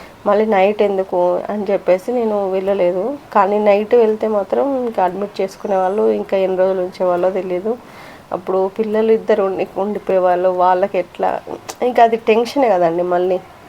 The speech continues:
మళ్ళీ మా హస్బెండ్కే టెన్షన్. అందుకని నాకు నేను సర్ది చెప్పుకొని కొంచెం రిలాక్స్ అయ్యి ఉన్నాను. తెల్లవారిన తర్వాత కూడా నాకు ఫుల్ అసలు లేవలేకపోయాను. నన్ను లేపలేదు మా హస్బెండ్,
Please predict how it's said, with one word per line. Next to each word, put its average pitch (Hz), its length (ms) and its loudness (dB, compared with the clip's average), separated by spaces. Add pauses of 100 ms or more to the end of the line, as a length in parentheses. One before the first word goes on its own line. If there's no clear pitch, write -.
(460)
మళ్ళీ 196 200 0
మా 202 140 2
హస్బెండ్కే 196 500 -4
టెన్షన్. 175 500 -4
అందుకని 202 560 -2
నాకు 185 280 -4
నేను 190 160 -4
సర్ది 175 380 -8
చెప్పుకొని 214 500 -4
కొంచెం 202 300 -2
రిలాక్స్ 190 420 -4
అయ్యి 185 180 -4
ఉన్నాను. 190 480 -4 (800)
తెల్లవారిన 214 420 4
తర్వాత 196 460 0
కూడా 208 200 -2
నాకు 226 240 -2
ఫుల్ 214 380 -8
అసలు 220 240 -2
లేవలేకపోయాను. 190 840 -2
నన్ను 208 180 -2
లేపలేదు 190 520 -2
మా 180 80 -2
హస్బెండ్, 185 480 -8